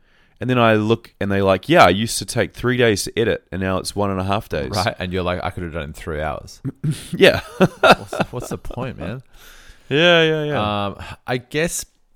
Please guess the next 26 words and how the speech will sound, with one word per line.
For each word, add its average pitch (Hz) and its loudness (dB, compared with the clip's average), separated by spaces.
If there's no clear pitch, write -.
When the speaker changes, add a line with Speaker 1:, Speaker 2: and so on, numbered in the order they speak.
Speaker 2:
it, - -6
it 127 -4
also 151 -2
relies 110 0
on, 90 -6
I 101 -4
feel 139 -6
like 143 -4
if 101 -12
you 101 -8
shoot - -8
a 95 -8
certain 90 -6
way, 87 -4
you 95 -6
can 107 -14
probably 120 -4
shoot - -8
so - -4
that 92 -6
A 87 -4
I 87 -2
does 87 -8
a 85 -8
better 80 -8
job, 69 -10